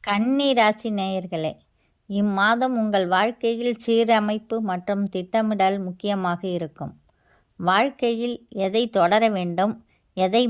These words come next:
மாற்ற வேண்டும் என்ற தெளிவு உருவாகும். சிறிய விஷயங்களையும் கவனிக்கும் உங்கள் இயல்பு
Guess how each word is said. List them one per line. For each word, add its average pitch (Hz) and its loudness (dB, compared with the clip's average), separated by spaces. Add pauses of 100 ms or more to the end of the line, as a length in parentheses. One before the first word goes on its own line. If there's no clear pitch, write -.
மாற்ற 226 0
வேண்டும் 190 -4 (160)
என்ற 196 0 (140)
தெளிவு 220 -2
உருவாகும். 185 -2 (580)
சிறிய 262 2
விஷயங்களையும் 214 -2 (100)
கவனிக்கும் 202 -2
உங்கள் 180 -4
இயல்பு 196 -2